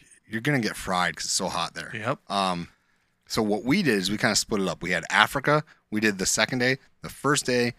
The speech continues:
Speaker 1: I had Genie Plus, we did everything else.
Speaker 2: Good.
Speaker 1: We rope dropped early entry, the whole nine, on the first day. We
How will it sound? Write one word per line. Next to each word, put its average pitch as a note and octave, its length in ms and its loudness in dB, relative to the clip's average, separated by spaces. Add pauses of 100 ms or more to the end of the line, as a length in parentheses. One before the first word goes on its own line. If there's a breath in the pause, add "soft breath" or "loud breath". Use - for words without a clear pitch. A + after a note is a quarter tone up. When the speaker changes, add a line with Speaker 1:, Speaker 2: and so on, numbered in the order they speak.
(160)
Speaker 1:
I F#2 100 -2
had F#2+ 140 -2
Genie G2+ 240 -6
Plus, G2 260 -2
we F#2+ 80 -6
did F2+ 140 -2
everything E2 340 -8
else. - 260 -12 (120)
Speaker 2:
Good. A#2 220 -4 (100)
Speaker 1:
We G2 120 -2
rope G#2 320 0
dropped A#2+ 360 0
early G#2+ 280 -2
entry, G2 540 -2 (140)
the D#2+ 100 -10
whole G2+ 160 -4
nine, F2 400 -2 (580)
on F2+ 140 -2
the E2 60 -6
first - 260 -6
day. D2+ 140 -12 (800)
We G2+ 460 -2